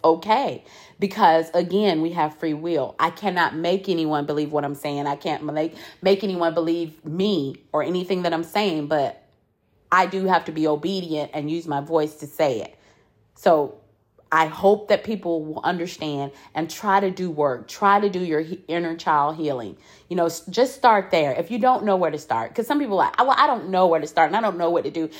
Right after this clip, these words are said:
And so many people are so hurt right now and just confused and a lot of things going on in their life. If there is and you just don't know where to start, start there. Just, just say, "I'm gonna listen to an inner child healing meditation."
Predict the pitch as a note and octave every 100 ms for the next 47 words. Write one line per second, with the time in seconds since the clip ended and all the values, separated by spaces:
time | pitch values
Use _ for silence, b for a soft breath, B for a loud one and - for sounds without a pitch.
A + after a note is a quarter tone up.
0 | B F3 F3+ B3+ A3 F3+ A3+ G3 F3 E3+
1 | G3+ G#3 G3 F#3+ - E3 - E3+ E3+ F3+
2 | - E3 - F3+ F3 F3 D#3 D3 D#3+ F3+
3 | F#3 E3+ E3+ E3 E3 D#3+ D#3 D#3 D3 D3
4 | D3+ B B B - C4+ - A#3+ A#3 F#3
5 | G3+ G3 G3 F#3 F#3 G3 D3 E3+ E3+ F#3
6 | F#3 F3+ F3+ - F3 E3 - A#3 G3+ G3
7 | C3+ A2+ B2 - B3+ - C#4+ - A#3+ G3+
8 | F#3 F#3+ F#3+ E3+ F3 F3+ F#3 D#3+ C3+ F3+
9 | G3+ G3+ G3 E3+ E3 E3+ E3+ E3 D#3+ D#3
10 | D#3 B D#3+ E3 D#3+ D3 B2 G2 - D2
11 | -